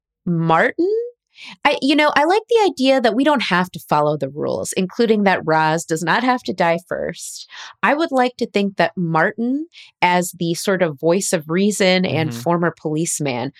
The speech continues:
Speaker 1: would get to
Speaker 2: Yes.
Speaker 1: have his moment in a film where, like, if I saw it in theaters, you'd think he was dead, but he, like, comes in in the nick of time when
Speaker 2: Yes.
Speaker 1: uh, Da-, Daphne's about to stab Niles and, like,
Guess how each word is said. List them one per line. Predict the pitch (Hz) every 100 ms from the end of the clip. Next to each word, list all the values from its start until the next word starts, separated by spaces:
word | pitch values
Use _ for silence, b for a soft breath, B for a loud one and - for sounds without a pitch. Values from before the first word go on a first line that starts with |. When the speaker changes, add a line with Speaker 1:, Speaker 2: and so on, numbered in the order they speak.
| B B
Speaker 1:
would | 220
get | 247 285 294
to |
Speaker 2:
Yes. | 285
Speaker 1:
have | 240 240 -
his | 233 220 226
moment | 226 240 247
in | 233
a |
film | 233 - 214 208 208
where, | 180 156
like, | 156 143 - _ _ _
if | 180 175
I | 160 156
saw | - 185 170
it | 180
in | 175 147
theaters, | - 165 170 175 180 185 - b b b
you'd | 175 -
think | 180 180
he | 202
was | 170 160 - -
dead, | 160 165
but | 160 147
he, | 147
like, | 143 -
comes | - 170 160
in | 165
in | 156
the | 147
nick | 156 -
of | 151 -
time | 165 147 151 151
when | 147 143
Speaker 2:
Yes. | 117 120 104 - - - 185 -
Speaker 1:
uh, | 156 143 139
Da-, | 156 156 - 185
Daphne's | 147 175 170 165 165
about | 156 156 156
to | - 143 139 _ -
stab | - - - 160 156 156
Niles | 156 151 147 151 160 156
and, | 139
like, | - 120